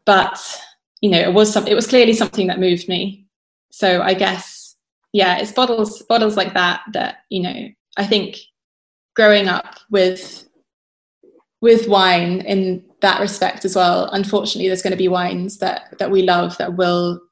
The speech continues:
develop reputations like that and slowly <laughs> become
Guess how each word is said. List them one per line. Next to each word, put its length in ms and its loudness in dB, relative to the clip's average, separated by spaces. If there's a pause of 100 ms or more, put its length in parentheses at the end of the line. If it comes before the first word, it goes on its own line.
develop 300 0
reputations 540 -4
like 160 -8
that 320 -4
and 200 -4
slowly 640 -4 (120)
<laughs> 760 -10
become 640 0